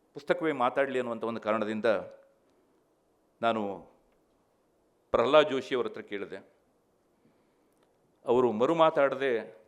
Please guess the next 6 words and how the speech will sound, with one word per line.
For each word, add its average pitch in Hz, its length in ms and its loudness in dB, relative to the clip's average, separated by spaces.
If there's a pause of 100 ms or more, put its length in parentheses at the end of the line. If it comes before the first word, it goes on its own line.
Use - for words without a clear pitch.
"ತಾನು 104 160 -6
ಖಂಡಿತವಾಗಿಯೂ 120 560 -4
ಕಾರ್ಯಕ್ರಮಕ್ಕೆ 98 520 -6
ಬರ್ತೀನಿ" 95 440 -8
ಅಂತೇಳಿ 90 260 -16
ಹೇಳಿದರು. - 320 -18